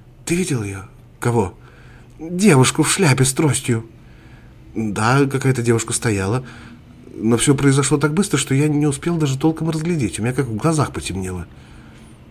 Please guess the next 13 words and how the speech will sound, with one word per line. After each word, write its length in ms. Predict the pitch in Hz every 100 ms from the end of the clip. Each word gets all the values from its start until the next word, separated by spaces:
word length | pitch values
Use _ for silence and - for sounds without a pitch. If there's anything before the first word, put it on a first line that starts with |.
| - -
В 60 | 107
этот 220 | 113 117
момент 300 | 226 170 180
из 100 | 139
библиотеки 640 | 117 110 117 113 180 190
выбежала 440 | - 117 127 139 151
Мария. 380 | 151 113 92 92 - - - -
"Ребят, 340 | 165 185 185
вы 100 | 190
видели 240 | 208 214 202
Равина?" 420 | 165 139 117 107 - - - - - 69 101
"Какого 300 | 131 143 117
Равина?" 300 | 101 95